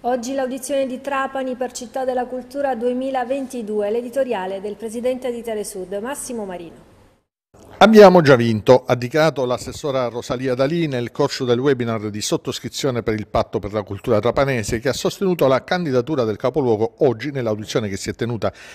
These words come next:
Speaker 2: in videoconferenza fra Trapani e la capitale al Collegio Romano verso mezzogiorno.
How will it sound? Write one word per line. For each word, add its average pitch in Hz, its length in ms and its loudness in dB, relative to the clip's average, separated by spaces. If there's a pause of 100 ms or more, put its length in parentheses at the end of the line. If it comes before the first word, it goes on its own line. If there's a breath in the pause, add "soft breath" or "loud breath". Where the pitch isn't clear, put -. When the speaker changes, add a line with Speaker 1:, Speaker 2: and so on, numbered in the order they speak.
(160 loud breath)
Speaker 2:
in 127 260 -2
videoconferenza 151 840 0
fra 113 140 -4
Trapani 110 440 -2
e - 40 -8
la 95 80 -8
capitale 95 440 -4
al 87 80 -12
Collegio 101 320 -4
Romano 92 380 0
verso 143 260 0
mezzogiorno. 82 600 -10